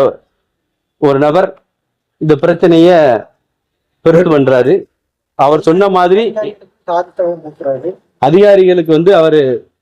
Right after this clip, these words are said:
Speaker 1: சாதி சாயம் பூசி இந்த பிரச்சனைய வந்து திசை திருப்புறாரு. அவர் சொல்ற மாதிரி இங்கு அதிகாரிகள் யாருமே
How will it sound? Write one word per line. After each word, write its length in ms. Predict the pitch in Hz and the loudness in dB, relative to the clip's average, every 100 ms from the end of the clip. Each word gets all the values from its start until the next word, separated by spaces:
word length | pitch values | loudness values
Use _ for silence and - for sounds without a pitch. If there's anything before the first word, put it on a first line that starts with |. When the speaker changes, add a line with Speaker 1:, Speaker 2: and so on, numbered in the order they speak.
| _ _ 165 | _ _ 0
Speaker 1:
சாதி 260 | 180 202 190 - _ - | 2 0 -4 -14 _ -4
சாயம் 340 | 160 185 180 151 | 0 2 0 -2
பூசி 280 | 160 165 214 - - | -4 -2 -4 -4 -4
இந்த 100 | 156 | -2
பிரச்சனைய 480 | 160 170 180 170 170 160 | 0 -2 0 2 4 2
வந்து 160 | 147 196 160 | 2 0 0
திசை 200 | 165 220 | 0 0
திருப்புறாரு. 440 | 180 165 160 139 190 208 _ _ _ _ _ _ _ _ _ - | 0 0 0 2 0 -2 _ _ _ _ _ _ _ _ _ -4
அவர் 220 | 151 175 | -2 0
சொல்ற 220 | 180 202 220 196 | 2 2 2 0
மாதிரி 220 | 185 214 233 - - | 0 0 -4 -14 -6
இங்கு 200 | 165 170 160 160 147 143 135 147 | -2 2 4 4 4 4 2 2
அதிகாரிகள் 500 | 170 190 180 170 151 | 2 2 2 2 2
யாருமே 340 | 151 156 156 | 2 0 0